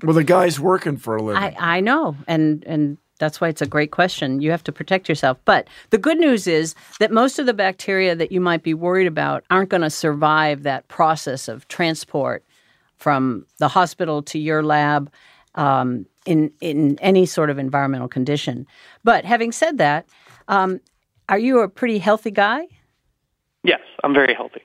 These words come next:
Speaker 2: Then, then I would chill out and just enjoy your job because <clears throat> you have a microbiome of your own that's powerful.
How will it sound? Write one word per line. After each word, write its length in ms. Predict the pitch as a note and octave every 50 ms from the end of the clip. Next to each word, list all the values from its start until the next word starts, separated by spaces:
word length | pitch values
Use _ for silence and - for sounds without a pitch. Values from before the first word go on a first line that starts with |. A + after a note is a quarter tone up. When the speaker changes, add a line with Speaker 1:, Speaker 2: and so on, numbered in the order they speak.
| _ _ -
Speaker 2:
Then, 340 | C4 C4 C4 B3 A#3+ - -
then 240 | A3+ G#3+ B3 A#3+ A#3+
I 140 | B3+ C4
would 300 | C4+ C4 C#4+ C#4+ A#3+ A#3+
chill 280 | - - - C4+ B3+ B3
out 240 | A#3 A#3 B3+ B3+ - C#4
and 260 | G3 F#3 F3 F3 E3+
just 220 | G3+ F#3 - -
enjoy 260 | F3+ F3 E3+ F#3+ G3+
your 160 | G3+ G3 F#3+ F3
job 480 | - G#3+ A3+ A3+ A3 F#3+ D#3+ D#3 D#3+
because 500 | - F3+ F#3 - - G#3 G#3 G#3 F#3+ - - _
<clears throat> 60 | -
you 440 | C4 C4 A3+ A#3 G#3+ G3+ A3 C#4+ D4
have 140 | C4+ A#3+ C4
a 40 |
microbiome 840 | F#3 F3+ G3 G#3 - G#3+ F#3 E3 F3+ F#3 G#3 A#3 A3+ F#3+ E3+ E3 D#3+
of 120 | E3 D#3+ E3
your 140 | E3+ E3+
own 420 | F#3+ A3+ A#3+ F3+ C#3 C3+ D3 E3 - _ -
that's 220 | F3+ F3+ F3 -
powerful. 680 | - - A3+ G#3 A3+ B3+ A#3 - - - D#2+ - -